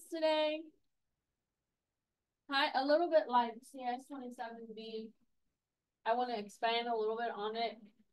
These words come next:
right? Showing you, you know, similar, the same tools we're using, 'cause basically it's the same group of tools that you're gonna see throughout.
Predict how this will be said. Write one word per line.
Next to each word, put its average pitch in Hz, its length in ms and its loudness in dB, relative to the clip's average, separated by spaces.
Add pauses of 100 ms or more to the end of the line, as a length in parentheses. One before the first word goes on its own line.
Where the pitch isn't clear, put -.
right? 185 320 -8
Showing 214 360 -6
you, 202 400 -2 (240)
you 208 120 -8
know, 180 340 -2
similar, 302 760 2
the 240 120 2
same 277 340 0
tools 277 400 4
we're 254 120 -2
using, 202 600 -6 (760)
'cause 240 160 4 (300)
basically 233 460 8
it's 202 200 0
the 214 220 6
same 214 280 4
group 208 200 6
of 196 80 -2
tools 214 340 6
that 190 140 -2
you're 196 160 4
gonna 180 120 2
see 202 260 0
throughout. 185 520 6